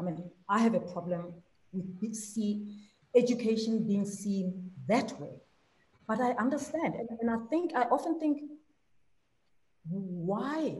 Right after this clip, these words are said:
am I expecting them to do that? I think it's us who are privileged, who say, "But it's not about that." But it is about that, you know, because for some people that's, um, um, and, and, I, and I guess the issue is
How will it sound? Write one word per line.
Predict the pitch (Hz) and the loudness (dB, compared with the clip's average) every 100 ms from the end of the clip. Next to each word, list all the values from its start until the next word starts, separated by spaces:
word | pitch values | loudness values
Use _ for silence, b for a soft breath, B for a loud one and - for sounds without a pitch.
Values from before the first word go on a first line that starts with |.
| - | -6
am | 180 180 | -2 0
I | 180 | 0
expecting | - - 170 - | -2 -6 -6 -4
them | 175 160 | -2 -2
to | 165 160 | -2 -6
do | 165 165 | -4 -2
that? | 160 - - _ _ _ _ _ - | -4 -6 -14 _ _ _ _ _ -2
I | |
think | 285 370 | 0 0
it's | 349 - - 247 | -4 -6 2 6
us | 359 - - - - | 6 4 -8 -10 0
who | 226 | 4
are | 190 | 4
privileged, | - - 185 143 - - _ _ _ _ _ - | 4 -2 -4 -8 -12 -18 _ _ _ _ _ -8
who | |
say, | 240 233 226 | -4 0 2
"But | 214 214 - - | 0 -2 -8 -10
it's | - - - | -10 -10 -4
not | 160 190 | 0 4
about | 262 214 196 156 | 4 4 2 4
that." | 202 180 - - - _ _ _ _ _ _ _ _ - | 2 2 -2 -12 -18 _ _ _ _ _ _ _ _ 0
But | 294 | 4
it | 339 269 | 4 6
is | 359 466 - | 6 4 2
about | - - - | 0 -2 -6
that, | - - - - _ _ _ _ _ _ _ - | -10 -14 -20 -20 _ _ _ _ _ _ _ -10
you | 190 | -6
know, | 165 165 - | -6 -8 -10
because | 220 - 262 - | -8 -4 -4 -4
for | 240 | -4
some | - 269 | 0 0
people | 311 285 285 302 285 | 0 -4 -4 -6 0
that's, | 254 254 - - - | 0 -2 -8 -12 -8
um, | 220 226 | -8 -6
um, | 254 | 0
and, | 262 - | 2 4
and, | 269 | 4
I, | 240 | 4
and | 262 285 | 4 2
I | 269 | 2
guess | 302 302 - B B | 0 -2 -8 B B
the | 254 254 | 2 4
issue | 294 320 | 0 0
is | - | -2